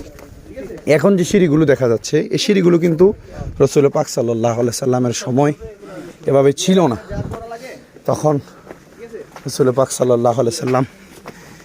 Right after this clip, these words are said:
এই জাবালে রহমতে এই পাথরের এবড়ো থেবড়ো জায়গা দিয়ে উঠেই উপস্থিত সাহাবাই কেরামের উদ্দেশ্যে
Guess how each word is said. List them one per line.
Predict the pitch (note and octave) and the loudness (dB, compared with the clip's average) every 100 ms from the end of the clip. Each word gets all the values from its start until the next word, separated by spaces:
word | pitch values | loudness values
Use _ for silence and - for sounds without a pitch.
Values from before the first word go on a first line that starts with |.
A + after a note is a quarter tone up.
| - - - - - - - - | -20 -20 -20 -18 -20 -20 -18 0
এই | C#3+ | 4
জাবালে | C#3 C#3 C#3 C3+ | 4 4 2 0
রহমতে | B2 C#3+ C3 E3 - - - - - - - - - | 0 -2 0 -2 -4 -14 -16 -18 -18 -16 -16 -14 -4
এই | - - | -2 0
পাথরের | C3+ - D3 | -4 2 4
এবড়ো | C#3+ C#3 C#3 | 4 4 0
থেবড়ো | - C#3 C#3+ | 0 0 2
জায়গা | C3 B2+ B2 | 2 2 2
দিয়ে | C#3 | 2
উঠেই | C#3 A#2 D3+ D3 - - - - - - - - - - - | 2 2 2 2 -2 -6 -6 -8 -18 -20 -20 -20 -20 -6 -2
উপস্থিত | C#3+ C#3+ - F3+ - | 0 0 0 0 0
সাহাবাই | E3+ D3 C#3 C#3 | 0 2 2 2
কেরামের | C3+ C3+ C3+ C3 | 2 2 2 2
উদ্দেশ্যে | A#2 C3+ - C#3 | 2 0 0 -2